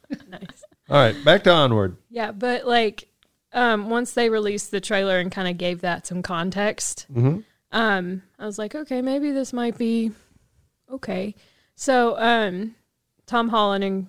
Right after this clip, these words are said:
Speaker 1: Chris Pratt are fantastic in this movie as the two main characters. And, um,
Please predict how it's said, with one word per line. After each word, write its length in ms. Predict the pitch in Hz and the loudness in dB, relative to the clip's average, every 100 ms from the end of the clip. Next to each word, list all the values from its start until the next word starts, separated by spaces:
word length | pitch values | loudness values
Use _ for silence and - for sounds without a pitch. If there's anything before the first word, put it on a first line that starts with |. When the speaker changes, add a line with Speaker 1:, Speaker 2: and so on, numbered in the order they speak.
| - | -12
Speaker 1:
Chris 260 | - 208 185 | -8 -6 -6
Pratt 340 | - 190 180 | -4 -2 -2
are 240 | 175 165 170 - | -4 -8 -10 -10
fantastic 720 | 175 165 160 160 165 160 - - _ _ - | -8 -6 -6 -6 -10 -12 -14 -20 _ _ -10
in 140 | 190 | -6
this 180 | 175 170 | -6 -6
movie 400 | 175 170 170 175 | -6 -6 -8 -8
as 200 | 185 175 | -10 -10
the 120 | 190 | -12
two 300 | 180 - 180 | -12 -8 -6
main 220 | 175 175 175 | -6 -6 -6
characters. 640 | 175 170 - 175 170 - _ _ _ _ _ _ | -6 -6 -8 -10 -8 -10 _ _ _ _ _ _
And, 420 | 196 196 180 175 | -6 -4 -4 -6
um, 460 | - 185 175 175 | -6 -4 -4 -6